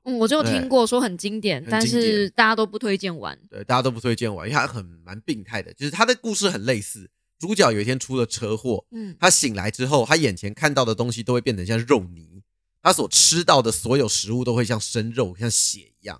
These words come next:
Speaker 1: 嗯。
Speaker 2: 所以他就没有办法过活。那唯一正常情况下是他吃生肉或者吃人肉生食的时候，反过来，
Speaker 1: 嗯。
Speaker 2: 他就会觉得那个东西是好吃美味的。
Speaker 1: 嗯。
Speaker 2: 那他也看到了一个女孩，一个绿头发的女孩，
Speaker 1: 嗯。
Speaker 2: 非常的漂亮。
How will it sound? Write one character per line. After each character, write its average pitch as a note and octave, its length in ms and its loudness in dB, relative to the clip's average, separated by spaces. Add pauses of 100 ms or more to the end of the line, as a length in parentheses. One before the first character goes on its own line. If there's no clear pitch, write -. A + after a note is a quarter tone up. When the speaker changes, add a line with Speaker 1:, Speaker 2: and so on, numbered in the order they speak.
(120)
Speaker 1:
嗯。 F#3+ 260 -2
Speaker 2:
所 D#3+ 80 0
以 - 20 4
他 D3 40 2
就 D#3+ 80 2
没 D3+ 60 2
有 D3 60 2
办 A#2 120 2
法 G2 40 -4
过 A2+ 220 -2
活。 - 300 -18 (260)
那 G3+ 120 2
唯 F#3 140 4
一 A3+ 120 2
正 A3 200 6
常 C#3 160 2
情 B2+ 200 -2
况 C#3+ 180 0
下 C#3 160 2
是 C#3+ 100 -4
他 E3+ 240 -4 (140)
吃 - 240 4
生 E3 240 2
肉 D#3 180 4
或 C#3 80 0
者 C3+ 80 -2
吃 D3 240 -8
人 A2 160 0
肉 A#2+ 140 0
生 C3+ 240 -4
食 - 180 -2
的 F2 80 -10
时 F2+ 160 -10
候， A2 280 0 (180)
反 - 180 -4 (120)
过 F3 180 6
来， F2+ 260 -2 (200)
Speaker 1:
嗯。 G#3+ 340 -12
Speaker 2:
他 D#3 100 0
就 D#3 140 0
会 D3 100 4
觉 A#2+ 140 -2
得 G#2+ 60 0
那 B2+ 80 -2
个 B2 80 -4
东 A2+ 120 -4
西 A2+ 120 -4
是 A2+ 80 -8
好 - 200 -14
吃 - 220 -8
美 D#2+ 160 -12
味 G2 160 -8
的。 - 140 -20 (400)
Speaker 1:
嗯。 G#3 340 -6
Speaker 2:
那 C#3+ 100 0
他 E3+ 140 4
也 B2+ 100 2
看 C#3+ 220 -2
到 C3+ 140 4
了 A#2 40 0
一 G#2+ 40 2
个 A#2+ 100 0
女 A#2 240 -4
孩， - 300 -20 (100)
一 A#2 80 2
个 C3+ 60 8
绿 D3+ 180 4
头 G2+ 140 -2
发 G#2 120 0
的 F#2 100 -2
女 F2 180 -8
孩， - 200 -20 (220)
Speaker 1:
嗯。 A#3 100 -4
Speaker 2:
非 D3+ 120 2
常 B2 120 -4
的 F#2+ 80 -8
漂 G2+ 280 -2
亮。 F#2 200 -4